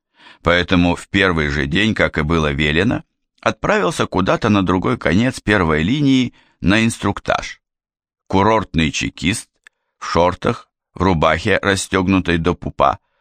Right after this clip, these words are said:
посмотрел на меня с некоторым даже изумлением. «Вы, — говорит, —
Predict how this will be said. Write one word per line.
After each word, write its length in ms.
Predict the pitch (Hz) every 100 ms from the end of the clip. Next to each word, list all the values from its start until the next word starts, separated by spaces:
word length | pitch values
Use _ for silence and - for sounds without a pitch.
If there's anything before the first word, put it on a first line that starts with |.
| _ - -
посмотрел 520 | 101 135 135 185 180
на 100 | 151
меня 280 | 143 139 135
с 120 | -
некоторым 500 | 131 131 110 113 101
даже 300 | 107 107 110
изумлением. 720 | 95 101 80 64 53 50 50 _ _ _ _ _ _ _ -
«Вы, — 220 | - 107
говорит, — 580 | 104 104 98 90 78 _